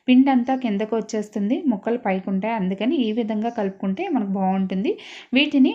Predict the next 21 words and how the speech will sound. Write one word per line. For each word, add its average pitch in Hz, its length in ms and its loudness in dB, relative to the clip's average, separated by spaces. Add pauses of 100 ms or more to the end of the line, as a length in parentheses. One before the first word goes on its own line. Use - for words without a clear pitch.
(140)
మూత 220 320 -2
పెట్టి 247 260 -4
ఒక 269 240 -2
పది 214 260 -2
నిమిషాలు 214 400 0
ఫ్రిడ్జ్లో 214 400 -2
పెట్టుకోండి, 196 540 -2 (120)
చాలా 196 400 -2
బాగుంటాయి, 196 480 -2
క్రిస్పీగా 220 580 -4
వస్తాయి 196 320 -4
అన్నమాట. 185 320 -2 (680)
ఇక 277 220 -2
తర్వాత 240 380 2 (1120)
ఆయిల్ 240 360 6
అనేది 202 360 0
వేడి 220 300 4
చేసుకున్నాను. 202 640 -2 (460)
అందులోకి 233 500 2 (120)
మనం 240 240 2 (120)
ఒక్కొక్కటిగా 240 680 0